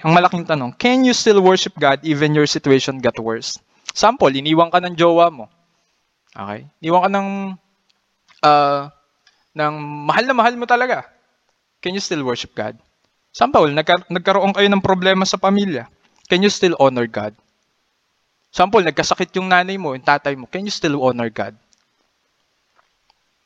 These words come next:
Pero sa pamantayan natin, mahirap. Hindi yun madali. But remember this. Kahit mayroong pandemic na pinagdadaanan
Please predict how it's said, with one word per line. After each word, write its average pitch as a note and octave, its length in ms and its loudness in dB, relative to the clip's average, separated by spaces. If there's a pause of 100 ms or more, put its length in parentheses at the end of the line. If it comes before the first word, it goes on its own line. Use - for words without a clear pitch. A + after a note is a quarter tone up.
(1200)
Pero D#3+ 240 2
sa G3+ 100 -4
pamantayan D3+ 560 0
natin, C3+ 320 -4
mahirap. A2 560 -12 (1160)
Hindi C#3+ 340 -2
yun C3 80 -2
madali. G#2+ 400 -6 (1500)
But C3 160 -2
remember C#3 480 0
this. - 400 -12 (1500)
Kahit D3 320 -2
mayroong D#3 320 0
pandemic D#3 640 -2
na E3 80 -2
pinagdadaanan C#3+ 1040 -2